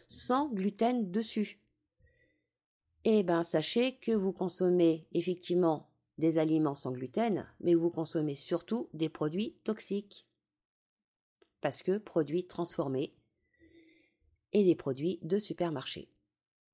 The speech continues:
Pour le petit rappel du premier épisode, hein,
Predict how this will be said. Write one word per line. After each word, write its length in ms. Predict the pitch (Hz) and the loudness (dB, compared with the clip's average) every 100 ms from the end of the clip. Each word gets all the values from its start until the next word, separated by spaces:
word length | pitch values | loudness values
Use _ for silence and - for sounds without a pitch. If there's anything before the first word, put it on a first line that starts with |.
| _ _ - - - _ _ _ | _ _ -20 -20 -20 _ _ _
Pour 120 | 151 151 | -8 -4
le 60 | |
petit 280 | 180 185 190 | -2 2 4
rappel 340 | 190 185 196 | 4 4 4
du 120 | 180 185 | 4 2
premier 340 | 180 180 175 | 4 6 6
épisode, 500 | 170 170 170 214 208 | 4 2 2 2 2
hein, 220 | 196 233 | 0 -2